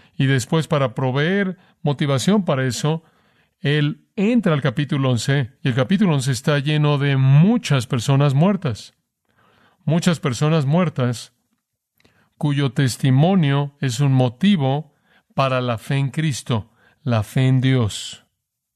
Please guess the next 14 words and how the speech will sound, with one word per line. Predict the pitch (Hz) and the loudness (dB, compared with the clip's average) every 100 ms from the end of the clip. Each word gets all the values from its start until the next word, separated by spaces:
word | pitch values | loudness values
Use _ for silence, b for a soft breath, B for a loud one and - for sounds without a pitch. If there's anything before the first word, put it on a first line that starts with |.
| _ _ _ _ _ _ - | _ _ _ _ _ _ -4
En | 127 | 0
el | 123 | 0
versículo | 127 120 156 143 | 0 0 0 0
cuatro, | 156 165 156 | 0 -2 -2
él | 127 | -2
habla | 135 135 131 | -2 -2 -2
de | 131 | -2
Abel, | 127 160 147 120 | 0 0 0 0
habla | 123 131 | 0 0
de | 131 | 0
Enoc, | 135 156 151 117 | 2 2 0 -2
habla | 127 123 | -2 0
de | 127 139 | 0 2
Noé. | 143 156 165 113 | 2 2 0 -2